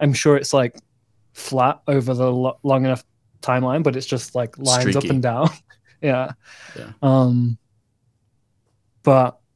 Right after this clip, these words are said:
Speaker 1: yeah, he's gonna do that now, which is fair enough. Um, Aptos. Let's talk about Aptos at some
Speaker 2: Yeah.
Speaker 1: point. What else?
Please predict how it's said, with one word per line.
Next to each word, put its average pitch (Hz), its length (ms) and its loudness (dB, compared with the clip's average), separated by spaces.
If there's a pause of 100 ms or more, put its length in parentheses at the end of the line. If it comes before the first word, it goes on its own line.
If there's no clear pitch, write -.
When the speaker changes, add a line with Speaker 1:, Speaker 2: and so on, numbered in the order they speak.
(300)
Speaker 1:
yeah, 165 160 4
he's 147 240 -2
gonna 139 220 -2
do 139 140 -2
that 139 120 -4
now, 180 280 -4
which - 200 -8
is 156 160 -10
fair 170 160 -8
enough. 165 280 -10 (520)
Um, 143 360 2 (1400)
Aptos. 175 600 0 (160)
Let's - 100 -20
talk 147 160 0
about 131 260 0
Aptos 123 200 -6
at 120 60 -10
some 117 120 0
Speaker 2:
Yeah. 135 160 2
Speaker 1:
point. 117 240 0 (140)
What 127 160 0
else? 113 420 -4